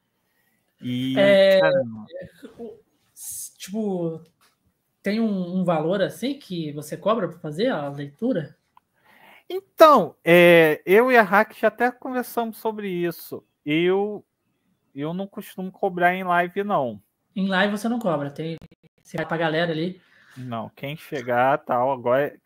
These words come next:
Speaker 1: agora é que eu botei um, um limite de, de pergunta e tal, mas quem quiser fazer mais perguntas além do limite na live, é só dar um donate.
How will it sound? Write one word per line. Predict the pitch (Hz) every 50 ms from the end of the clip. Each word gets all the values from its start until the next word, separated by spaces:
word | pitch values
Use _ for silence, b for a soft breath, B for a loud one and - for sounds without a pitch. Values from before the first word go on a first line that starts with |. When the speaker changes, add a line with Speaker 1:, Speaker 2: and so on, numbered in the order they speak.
| _ _ _ -
Speaker 1:
agora | - 147 147 139 139 147 156 175 196 208
é |
que | 202 -
eu | 196
botei | 170 156 147 - 151 143
um, | 139 139 135 127 117 113 110 110 110 107 107 95 90 92 98 110 113
um | 113
limite | 113 117 117 117 120 120 117 - - - 120
de, | 107 - 110 107 107 104 104 92 82 98 80 95
de | 107 117
pergunta | - - 117 117 117 117 117 196 - 120 123 143 156 180
e | 156
tal, | - - 135 127 135 143
mas | 156 170 175 170 -
quem | - 269 254
quiser | - 269 233 220 214 202
fazer | - - 196 185 180 185
mais | 175 175 185 180
perguntas | _ - 160 156 156 147 143 - - 139 139
além | 135 135 139 143 143
do | 139 135
limite | 131 131 131 135 135 - -
na | 151 143
live, | 151 160 170 185 208 226
é |
só | 233 - 277 262
dar | 269 262
um | 277 294
donate. | 285 285 269 262 247 240 269 - - - 294